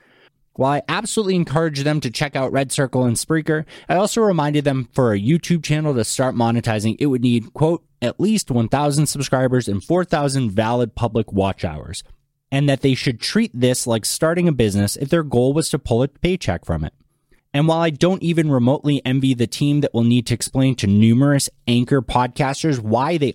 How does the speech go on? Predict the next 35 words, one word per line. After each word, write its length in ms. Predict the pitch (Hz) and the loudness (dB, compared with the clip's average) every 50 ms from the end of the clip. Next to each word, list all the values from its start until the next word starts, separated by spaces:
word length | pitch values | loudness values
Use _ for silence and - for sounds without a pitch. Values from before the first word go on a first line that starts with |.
| - - | -2 -2
aren't 240 | 131 160 - - | -2 -2 0 0
yet 180 | 151 165 160 - - | 0 0 0 0 -2
eligible 440 | 127 139 151 160 143 135 151 160 139 | -2 0 0 0 0 0 -2 0 0
to 80 | 135 | 0
get 200 | 117 120 - - | -2 -4 -6 -8
paid 280 | - - 135 147 160 156 - | -4 -2 0 0 0 -2 -2
for 120 | - 123 | -2 -2
the 140 | 101 95 87 | 0 0 -2
sub 320 | - - - 131 135 131 | -2 -2 -2 -2 -2 0
one 180 | 120 113 101 95 | 0 0 0 0
thousand 420 | - 123 123 127 127 123 131 120 | 0 0 0 0 0 0 0 0
ad 180 | 120 120 127 135 | 0 0 0 -2
impressions 460 | 127 - 147 143 - - 135 123 - | 0 0 -2 -2 0 -2 -2 0 0
they've 200 | 117 110 101 104 | 0 0 2 2
run, 260 | 123 139 170 202 202 - - - - - - - | 2 2 2 0 -2 -4 -8 -18 -20 -20 -18 -4
providing 480 | - 151 131 143 147 156 156 151 139 127 | -2 0 0 0 -2 0 0 0 0 2
more 360 | 127 151 185 214 220 202 - | 2 2 2 2 0 -2 -2
on-ramps 540 | 135 139 147 147 139 139 135 135 135 - - | -2 0 0 0 0 0 0 0 -2 -4 -4
into 160 | 120 120 131 | -2 -2 -2
podcasting 680 | 123 - - 123 117 110 - 120 107 107 - - 107 104 | -4 -2 -2 -2 -2 -2 -2 -2 -2 -2 -2 -2 -2 0
with 180 | 98 92 85 - | 0 -2 0 -2
revenue 380 | 107 117 127 156 156 160 160 - - | -2 0 0 0 0 0 0 0 -2
opportunities 760 | - - - 135 - - - 107 101 101 104 104 101 - | -2 0 0 -2 -2 0 0 2 2 2 2 0 -2 -2
like 160 | 101 98 - - | -4 -6 -4 -4
the 80 | - | -8
person 420 | - - - 156 165 - - 151 117 | -4 -2 -2 -2 0 -2 -4 -2 -2
asking 380 | 113 113 113 - - 120 113 | -2 -2 -2 -2 -2 0 0
the 80 | 107 95 | 0 0
question 340 | - - 110 107 - - 98 | 0 -2 -2 -2 0 0 0
above 320 | 92 95 123 139 147 143 - - - - _ _ | 2 2 2 0 0 -2 -6 -16 -20 -20 _ _
is 160 | - 95 - 107 | -6 -2 0 2
not 240 | 101 104 107 113 | 2 2 2 0
a 60 | 107 98 | 0 0
bad 280 | 95 101 95 98 90 | 0 0 0 -2 -2
thing. 280 | 87 87 80 - - | -4 -4 -6 -6 -10